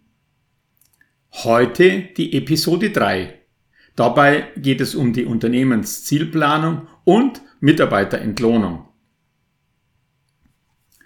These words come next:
Wir glauben an deinen Erfolg. Erfolg ist planbar. Mit unserem heutigen Podcast zum Unternehmenszielplan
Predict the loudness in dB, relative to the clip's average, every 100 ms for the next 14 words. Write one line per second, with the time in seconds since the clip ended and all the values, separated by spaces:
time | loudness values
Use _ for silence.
0 | _ 2 2 4 4 4 4 2 0 2
1 | 2 2 0 -2 0 2 0 -6 _ _
2 | _ _ _ -10 -6 0 2 2 -2 -14
3 | _ -4 -4 0 0 2 0 -4 -10 -16
4 | _ _ _ _ _ _ _ _ _ _
5 | _ _ _ _ _ _ _ _ _ -2
6 | 0 2 2 0 2 4 4 4 0 0
7 | 0 -4 -4 -6 -6 -8 -14 -20 _ _
8 | -6 -4 -2 0 2 2 2 0 -2 -8
9 | -6 -2 -2 -2 0 0 -2 -6